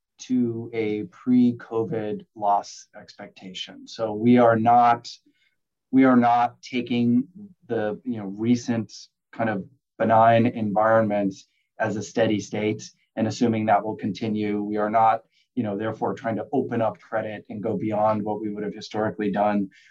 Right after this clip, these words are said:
We've effectively re-implemented kind of the, the pre-covid kind of pricing and, and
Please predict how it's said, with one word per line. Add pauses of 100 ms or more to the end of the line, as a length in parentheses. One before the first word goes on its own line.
(120)
We've
effectively
re-implemented (280)
kind
of
the,
the (320)
pre-covid
kind
of
pricing
and,
and